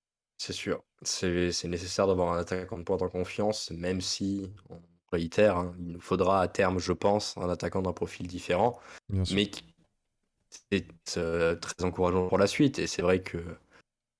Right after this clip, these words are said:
Speaker 1: c'est une performance qui, qui est encourageante pour, euh, pour le reste de la saison. Il a marqué, euh, avant la trêve, son premier but en Europe, euh, enfin en Europa cette saison, euh, contre Porto. Là, il inscrit un doublé.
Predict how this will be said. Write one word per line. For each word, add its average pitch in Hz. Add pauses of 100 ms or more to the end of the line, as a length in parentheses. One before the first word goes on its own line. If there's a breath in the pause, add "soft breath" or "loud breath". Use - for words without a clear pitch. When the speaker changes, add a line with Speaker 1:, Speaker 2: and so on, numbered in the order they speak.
(240)
Speaker 1:
c'est 92
une 92
performance 95
qui, -
qui -
est -
encourageante 110
pour, 87
euh, 82
pour 87
le 87
reste 92
de 98
la 92
saison. 98 (380 loud breath)
Il 92
a 90
marqué, 98
euh, 87
avant 98
la 92
trêve, 101
son -
premier 98
but 104
en 92
Europe, 95 (520 loud breath)
euh, 82
enfin 78
en 82
Europa 95
cette 95
saison, 92
euh, 85
contre 98
Porto. 110 (440 loud breath)
Là, 90
il 92
inscrit 87
un 92
doublé. 87